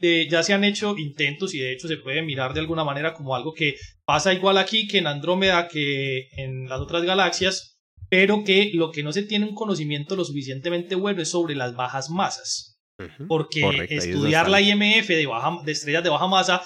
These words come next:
Speaker 1: sí es muy, muy difícil, y entonces eso sí solamente se puede hacer acá en la Vía Láctea.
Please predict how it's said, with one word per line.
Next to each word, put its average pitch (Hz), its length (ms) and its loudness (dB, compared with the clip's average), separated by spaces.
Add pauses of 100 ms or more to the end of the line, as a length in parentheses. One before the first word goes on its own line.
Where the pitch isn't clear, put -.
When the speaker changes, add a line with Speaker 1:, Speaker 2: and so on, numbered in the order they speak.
(200)
Speaker 1:
sí 151 240 0
es 147 140 0
muy, 160 540 4
muy 139 300 -4
difícil, 131 460 0
y 127 60 -6
entonces 143 280 -4
eso 180 140 0
sí 175 140 -2
solamente 170 540 0
se 139 100 -6
puede 127 180 -6
hacer 143 180 -4
acá 139 360 -2 (280)
en 147 120 -4
la 135 100 -2
Vía 120 180 -6
Láctea. 131 400 -4